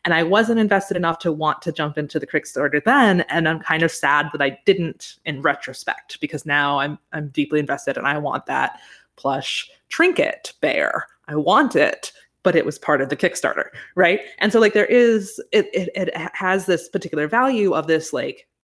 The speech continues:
momentum building, bandwagon jumping kind of moment. Um, whereas your kind of more long-term models, they're hoping that it's maybe less flashy, but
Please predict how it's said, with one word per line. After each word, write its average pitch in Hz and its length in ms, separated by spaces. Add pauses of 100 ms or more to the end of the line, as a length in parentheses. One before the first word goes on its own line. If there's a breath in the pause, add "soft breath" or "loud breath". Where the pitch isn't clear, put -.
(160)
momentum 175 560
building, 147 500
bandwagon 147 600
jumping 143 440
kind 139 220
of 143 120
moment. 165 400 (1400 loud breath)
Um, 165 540 (340 soft breath)
whereas 165 460
your 170 160
kind 170 160
of 151 120 (160)
more 156 680 (180)
long-term 185 600
models, 160 600 (560 soft breath)
they're 240 240
hoping 220 460
that 165 120
it's - 480 (220)
maybe 196 240
less 160 280
flashy, 165 500
but - 440